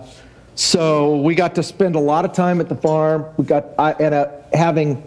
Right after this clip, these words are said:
my own sign company, I got to use all the facilities, um, any of the materials that I wanted.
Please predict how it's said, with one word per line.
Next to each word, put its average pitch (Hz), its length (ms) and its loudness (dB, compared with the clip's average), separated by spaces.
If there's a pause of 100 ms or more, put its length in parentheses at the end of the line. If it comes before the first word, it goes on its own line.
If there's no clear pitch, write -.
(140)
my 147 120 2
own 156 120 2
sign 151 220 0
company, 139 420 0 (500)
I 143 80 2
got 151 260 0
to 135 220 2
use 143 460 0
all 156 240 4
the 147 80 0
facilities, 143 920 0
um, 123 340 2 (140)
any 147 180 2
of 143 60 2
the 135 40 2
materials 135 600 2
that 127 80 2
I 123 80 2
wanted. 123 520 0